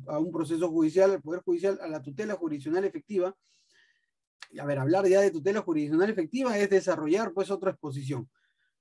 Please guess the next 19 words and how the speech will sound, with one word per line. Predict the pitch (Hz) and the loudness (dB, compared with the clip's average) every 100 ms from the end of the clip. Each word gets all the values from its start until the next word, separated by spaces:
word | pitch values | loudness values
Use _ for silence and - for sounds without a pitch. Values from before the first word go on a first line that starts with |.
| _ _ _ _ _ _ | _ _ _ _ _ _
Pero | 185 180 | 6 6
acceder | 175 185 190 | 4 2 4
al | 262 | 4
Poder | 233 220 | 2 -2
Judicial | 233 233 185 240 185 | -2 -6 -2 -2 -2
puedo | 254 254 285 226 | -6 -2 -4 -2
por | 185 165 | -4 -2
los | 160 139 - | -2 -4 -4
otros | 220 220 214 214 | -2 0 -2 -6
argumen-, | - 165 160 185 - | -4 0 0 -2 -8
por | - 320 | -6 -4
los | 165 | -2
otros | 226 233 - | -2 -2 -2
puntos | 240 220 202 | -2 2 2
no | 165 208 | 0 -2
resueltos | 202 185 - 226 196 143 190 - | 0 0 0 -2 -2 -2 -6 -4
o | 160 | 0
no | 185 196 | 0 2
conciliados, | 185 160 156 160 208 185 147 135 131 - | 0 0 -8 -2 0 0 -2 -8 -12 -18